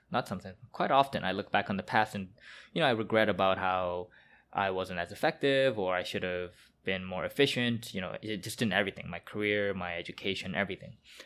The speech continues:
And yeah, there's always these what ifs and there's always these regrets. But I think this quote, um, and this particular chapter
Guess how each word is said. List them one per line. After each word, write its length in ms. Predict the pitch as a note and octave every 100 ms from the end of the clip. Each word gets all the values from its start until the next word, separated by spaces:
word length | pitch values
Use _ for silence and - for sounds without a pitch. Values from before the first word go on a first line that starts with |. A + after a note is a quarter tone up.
| - - - -
And 300 | A#2 A2+ C#3
yeah, 100 | D#3
there's 180 | F#2+ -
always 320 | C3+ C#3+ A#2
these 160 | F#2+
what 180 | F#2+ F#2+
ifs 260 | - - -
and 180 | F#2 F#2+
there's 140 | F#2+
always 340 | G#2 G#2 F#2+
these 220 | F#2+ F#2 -
regrets. 560 | - - - - - -
But 220 | G2 - - _ _ _ _ _ -
I 60 | G2+
think 400 | G2+ F#2+ - _ _ _
this 180 | A2+ G2
quote, 400 | - A2 G2 - _ _
um, 440 | G2 F2+ F2 F2 -
and 120 | A#2
this 80 | A#2
particular 380 | - C3 C3 A2
chapter 600 | - F#2+ - F#2+ F2+